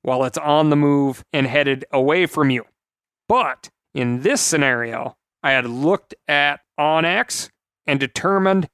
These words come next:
it worth the risk. Why?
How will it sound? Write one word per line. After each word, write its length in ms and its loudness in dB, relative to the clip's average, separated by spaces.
it 180 -4
worth 400 -2
the 80 2
risk. 500 -2
Why? 640 -2